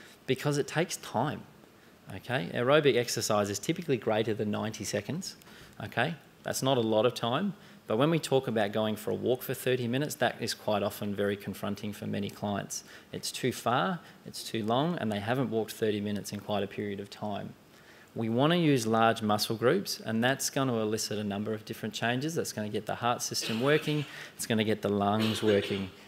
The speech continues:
And unfortunately for many people, it's uncomfortable. Getting that breathlessness and having that elevated heart rate can be quite uncomfortable. Now, my wife doesn't really exercise very often, and when we walk up hills, she doesn't like me anymore.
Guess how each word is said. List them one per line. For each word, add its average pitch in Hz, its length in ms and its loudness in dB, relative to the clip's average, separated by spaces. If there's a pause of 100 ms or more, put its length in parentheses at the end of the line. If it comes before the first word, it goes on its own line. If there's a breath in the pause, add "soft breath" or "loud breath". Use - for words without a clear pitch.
(200 loud breath)
And 117 160 0
unfortunately 123 500 4
for 110 140 2
many 127 240 4
people, 107 320 4
it's 139 220 -2
uncomfortable. 165 640 -2 (500 loud breath)
Getting 143 260 2
that 135 160 2
breathlessness 113 600 0
and 104 120 -8
having 117 320 -4
that 110 240 -2
elevated 104 500 0
heart 131 240 0
rate 101 220 -2
can 107 180 -4
be 110 100 -2
quite 104 300 -2
uncomfortable. - 580 -4 (480 loud breath)
Now, 107 140 0
my 127 180 6
wife 113 540 6
doesn't 113 380 4
really 110 320 2
exercise 104 580 0
very 101 240 0
often, 98 460 -2 (320 loud breath)
and 104 140 -2
when 117 160 2
we 120 120 2
walk 113 300 0
up - 140 -2
hills, 151 460 0
she - 200 -6
doesn't 110 260 0
like 107 300 0
me 107 120 0
anymore. 101 360 -2